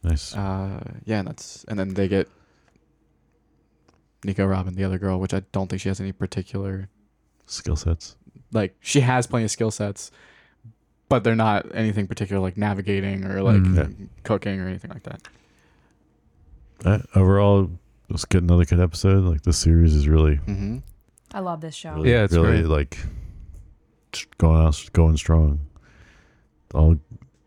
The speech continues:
Speaker 1: just really good, uh, pace, even pacing and the storytelling, all that
Speaker 3: Yes.
Speaker 1: stuff. It's, it's, it's given, it's been really good. We just got our last two next week,
Speaker 2: Mm-hmm.
Speaker 1: and then we'll have to wait, like, probably a year or two before,
Speaker 3: Yeah,
Speaker 1: at
Speaker 3: it's
Speaker 1: least a
Speaker 3: gonna be a
Speaker 1: year,
Speaker 3: while.
Speaker 1: probably two
Speaker 2: Yeah.
Speaker 1: years,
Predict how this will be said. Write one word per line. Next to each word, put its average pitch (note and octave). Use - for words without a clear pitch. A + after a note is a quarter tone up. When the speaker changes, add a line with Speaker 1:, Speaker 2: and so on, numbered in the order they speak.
Speaker 1:
just -
really D#2+
good, D#2
uh, D2
pace, D#2
even D#2
pacing D2+
and C#2+
the C2
storytelling, D#2
all C#2
that F#2
Speaker 3:
Yes. D#2
Speaker 1:
stuff. D2+
It's, D2
it's, -
it's -
given, C#2+
it's -
been D2
really D2
good. C#2+
We D2+
just C2+
got F2
our E2
last E2
two G#2
next C#2+
week, F#2+
Speaker 2:
Mm-hmm. G2+
Speaker 1:
and F#2+
then D#2+
we'll E2
have E2
to E2+
wait, E2
like, D#2
probably D2+
a D2+
year D2
or D2+
two D2+
before, C#2+
Speaker 3:
Yeah, G2+
Speaker 1:
at F#2+
Speaker 3:
it's F2+
Speaker 1:
least -
a -
Speaker 3:
gonna D2+
be C#2+
a G2+
Speaker 1:
year, G2
Speaker 3:
while. F#2+
Speaker 1:
probably E2
two G2+
Speaker 2:
Yeah. G2
Speaker 1:
years, F#2